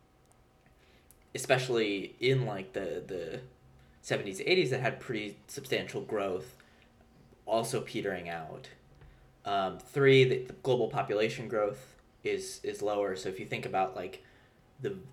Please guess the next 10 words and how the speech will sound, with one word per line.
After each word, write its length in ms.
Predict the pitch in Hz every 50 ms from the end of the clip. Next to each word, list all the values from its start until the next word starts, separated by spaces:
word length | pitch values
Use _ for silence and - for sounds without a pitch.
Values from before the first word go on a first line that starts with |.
| -
the 80 | - 107
very 560 | - - - 107 104 101 98 101 107 104 104
raw 460 | 98 95 101 101 95 95 95 95 92 -
idea 440 | - 101 98 95 98 95 92 92 78
of, 200 | 85 85 - 85
like, 160 | 90 - -
more 240 | 101 107 110 110 104
people 360 | - - 120 - - 107 104 104
require 580 | 98 95 - - 98 98 101 95 92 92 - - - -
more 360 | 110 104 101 101 95 90 90